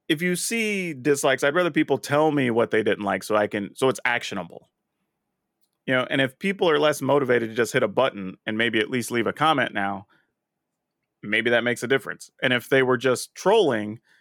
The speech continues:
to just dislike for some dumb reason, and now they don't like hitting the dislike button, that's also fine too, because it's like, "Oh, okay, so our viewers actually do like a lot of what I'm doing." Instead of just, like, the weird one-off person just being the,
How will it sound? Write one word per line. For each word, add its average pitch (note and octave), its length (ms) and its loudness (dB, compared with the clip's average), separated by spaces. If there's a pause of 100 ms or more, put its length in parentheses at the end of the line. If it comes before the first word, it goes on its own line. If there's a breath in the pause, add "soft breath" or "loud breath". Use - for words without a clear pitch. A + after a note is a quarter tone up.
(240)
to C3+ 100 0
just A#2 300 0
dislike A#2+ 480 2
for A2 100 -4
some A2+ 280 -2
dumb A#2 260 2
reason, G2+ 460 -2 (140)
and A2 120 -2
now A#2 160 2
they A2 100 4
don't A2+ 200 -2
like A2 200 2
hitting A#2+ 200 0
the G#2 80 -2
dislike A2 400 0
button, G2 340 -4 (380)
that's D#3 200 0
also D3 260 4
fine C3+ 300 2
too, F3 280 0
because C#3 280 0
it's C#3+ 140 0
like, C#3 200 0
"Oh, A3+ 120 4
okay, C#3+ 240 2
so C#3 160 0
our C3 100 4
viewers D#3+ 380 0
actually D#3+ 360 0
do F3 300 0
like B2 240 2
a A2 60 0
lot G2+ 180 0
of G2+ 80 -6
what G2+ 160 0
I'm F2+ 140 -8
doing." - 300 -12 (1000)
Instead B2+ 240 2
of C3 100 2
just, B2+ 180 2
like, B2 220 2
the A2+ 80 0
weird A#2 320 2
one-off A2+ 380 2
person G2+ 380 -4
just G2 260 -8
being G#2+ 260 0
the, F#2+ 180 -4